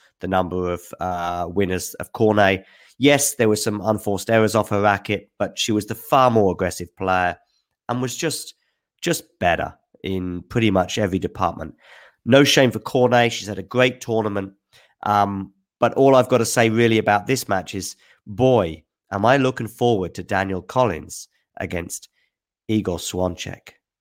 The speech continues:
Swiatek, again, was very good. There was a few hiccups on the way to this victory, as you can see from the, uh, result. Oh, by the way, definitely, um, fire away with your questions regarding, uh, Collins.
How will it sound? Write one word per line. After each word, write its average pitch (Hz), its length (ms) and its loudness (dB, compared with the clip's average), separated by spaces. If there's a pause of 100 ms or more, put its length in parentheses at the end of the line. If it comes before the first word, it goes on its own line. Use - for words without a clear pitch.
(1500)
Swiatek, 135 600 2
again, 127 500 2
was 110 140 -2
very 110 280 4
good. 139 500 2 (480)
There 110 100 -4
was 107 120 -6
a 113 40 -12
few 123 220 -2
hiccups 123 420 0
on 117 100 0
the 117 60 0
way 117 160 4
to 113 100 -6
this 110 280 -6 (100)
victory, 120 340 -4
as 101 140 -4
you 98 60 -10
can 101 140 -8
see 113 280 -2
from 107 240 -8
the, 98 340 0 (340)
uh, 95 760 6
result. 107 500 2 (140)
Oh, 139 80 4
by 165 200 4
the 160 100 0
way, 151 200 6
definitely, 151 520 2
um, 123 160 4
fire 147 320 2
away 127 240 4
with 120 100 -4
your 123 100 0
questions 117 480 -2
regarding, 104 560 -2 (360)
uh, 101 140 -2
Collins. 113 480 -2